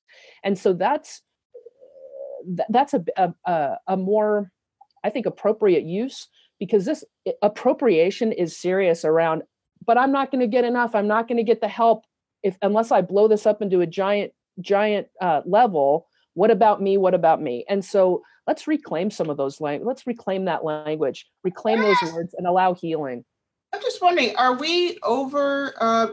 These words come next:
Speaker 2: I mean, I didn't even notice this in my, my teenager who's eighteen, um, and throughout her high school years, all of her friends had lots of language, um, from, um, psychology that they were using,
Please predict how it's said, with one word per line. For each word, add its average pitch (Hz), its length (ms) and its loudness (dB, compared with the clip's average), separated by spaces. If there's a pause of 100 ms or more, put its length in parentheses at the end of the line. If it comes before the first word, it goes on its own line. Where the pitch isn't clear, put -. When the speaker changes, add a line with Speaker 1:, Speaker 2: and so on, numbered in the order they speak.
Speaker 2:
I 247 80 2
mean, 262 100 0
I 269 60 2
didn't 302 160 -4
even 262 140 -4
notice 208 340 2
this 196 240 -2
in 180 120 -2
my, 156 440 -2
my 170 220 -8
teenager 165 760 -6
who's 147 220 -6
eighteen, 170 880 -6
um, 175 340 -6
and 175 180 -6
throughout 202 460 2
her 185 220 0
high 190 200 0
school 185 360 -4
years, 180 440 -2
all 214 240 2
of 214 120 0
her 185 140 -4
friends 190 480 -2
had 175 220 -2
lots 180 440 -2
of 170 220 -4 (400)
language, 175 1000 0 (320)
um, 165 340 -2
from, 202 640 -2
um, 165 460 -6
psychology 170 1040 -2 (560)
that 170 200 -8
they 185 120 -2
were 170 160 -4
using, 170 760 -4